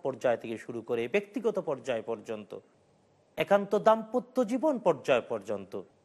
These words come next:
সর্বক্ষেত্রে আজ আমরা খেয়ানত করছি। অথচ আমাদের প্রিয়তম হাবিব মুহাম্মাদুর রাসূলুল্লাহ সাল্লাল্লাহু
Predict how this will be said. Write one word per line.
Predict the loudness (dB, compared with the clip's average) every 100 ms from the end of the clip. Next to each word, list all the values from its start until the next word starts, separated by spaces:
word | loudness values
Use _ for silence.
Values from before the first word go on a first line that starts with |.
| _ _
সর্বক্ষেত্রে | 4 4 4 0 -4 -6 -4 0 0
আজ | 2 -2
আমরা | -2 -6
খেয়ানত | -4 -6 -4 -8 -8
করছি। | -10 -2 0
অথচ | 0 0 -4 -10 -16 _ _ -4
আমাদের | 2 2 0 -4
প্রিয়তম | -4 -6 -6 -8
হাবিব | -6 -6 -8 -12 -14
মুহাম্মাদুর | -6 -4 -4 -4 -6 -6 -8
রাসূলুল্লাহ | -8 -8 -8 -6 -2 -2 -2 -8 _ -8
সাল্লাল্লাহু | 0 2 2 4 2 2